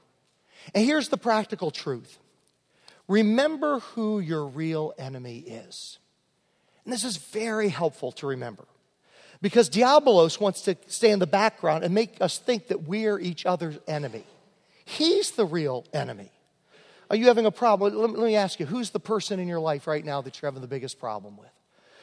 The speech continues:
Who is the person in your life that it, it is most difficult to get along with? That person is not the enemy. They are a victim of the enemy. In marriage,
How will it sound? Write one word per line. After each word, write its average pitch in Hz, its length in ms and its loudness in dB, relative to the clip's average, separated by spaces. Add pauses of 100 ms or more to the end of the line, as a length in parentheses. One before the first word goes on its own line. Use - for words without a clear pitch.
(200)
Who 277 160 -2
is 220 80 0
the 202 100 2
person 233 400 0
in 214 80 2
your 202 100 2
life 190 340 0
that 170 180 -4
it, 175 200 -2
it 180 160 -4
is 160 200 -8
most 170 520 -4
difficult - 520 -10
to 147 80 -12
get 135 160 -10
along 127 380 -10
with? 120 200 -12 (560)
That 240 280 0
person 262 420 -4
is 180 140 -8
not 185 180 -6
the 190 140 -10
enemy. 170 520 -8 (640)
They 208 180 8
are 208 320 2
a 185 160 2
victim 143 640 0 (240)
of 147 160 -2
the 131 140 -4
enemy. 110 360 -14 (920)
In 196 200 0
marriage, 180 720 -4